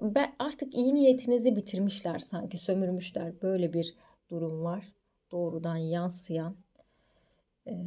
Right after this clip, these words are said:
arkadaşlar kuşunuzun ağzı açık. Öyle bir açmış ki ağzını. Yani şöyle diyeyim, şaşırtıcı ve büyük haberler yolda,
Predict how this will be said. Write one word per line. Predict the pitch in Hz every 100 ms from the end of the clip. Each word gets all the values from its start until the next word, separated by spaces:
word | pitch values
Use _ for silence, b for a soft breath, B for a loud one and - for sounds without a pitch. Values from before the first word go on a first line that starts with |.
| 190 190 220 - -
arkadaşlar | 170 - 226 220 175 170
kuşunuzun | - - 226 233 262 262
ağzı | 196 190 170 233
açık. | 226 - - -
Öyle | 196 220 302
bir | 285
açmış | 240 220 302 330 -
ki | 220
ağzını. | 196 180 170 175 170 - - -
Yani | 180 202 208
şöyle | 196 226 269 277
diyeyim, | 208 269 - B B B B
şaşırtıcı | - 226 220 254 254 254 254 233 320 370 - - _ -
ve | 185 226 196
büyük | 226 262
haberler | - 208 220 220 220 254
yolda, | 233 190 185 185 202 240